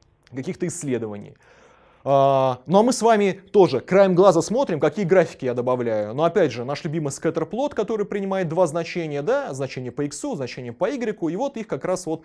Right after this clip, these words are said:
зависимость. Ну, кто-то уже, когда видит такую зависимость, сразу хочет строить линейную регрессию, да? Есть кто-то из вас такие, что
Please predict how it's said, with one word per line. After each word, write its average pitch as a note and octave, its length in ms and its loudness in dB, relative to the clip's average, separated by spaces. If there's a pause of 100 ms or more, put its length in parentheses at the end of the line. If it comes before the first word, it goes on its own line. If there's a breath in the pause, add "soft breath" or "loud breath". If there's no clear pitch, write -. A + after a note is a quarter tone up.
(140 soft breath)
зависимость. B2 720 -4
Ну, G#3+ 160 -4
кто-то E3 240 -8
уже, C#3+ 320 -4 (180 loud breath)
когда C3+ 200 -2
видит C#3 240 -4
такую C#3 260 -6
зависимость, C#3 480 -6
сразу C3 320 -4
хочет C#3+ 300 -8
строить D3+ 280 -4
линейную C#3+ 360 -6
регрессию, A2 580 -8
да? F#3 200 -8 (420 soft breath)
Есть D#3+ 180 -12
кто-то - 320 -20 (120 soft breath)
из G#2 120 -20
вас G#2+ 160 -20
такие, C3 300 -16
что G#2 300 -20